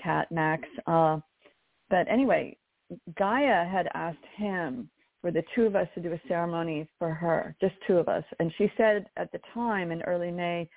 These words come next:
two thousand twelve that this would be healing for her. And we didn't know what that meant.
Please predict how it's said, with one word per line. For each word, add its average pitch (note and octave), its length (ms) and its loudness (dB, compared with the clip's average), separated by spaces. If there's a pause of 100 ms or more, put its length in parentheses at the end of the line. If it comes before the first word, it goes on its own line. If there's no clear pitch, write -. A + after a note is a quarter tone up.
(200)
two F#3 80 -2
thousand E3 300 2
twelve G#3 260 4
that - 100 -6
this F3+ 160 -6
would E3+ 100 -6
be E3 200 -8
healing G#3+ 460 2
for E3 140 -2
her. E3+ 400 -2 (520)
And F3+ 120 0
we A3 100 6
didn't A#3 260 0
know F3+ 180 -2
what E3+ 240 -4
that D#3 200 -4
meant. E3+ 340 -4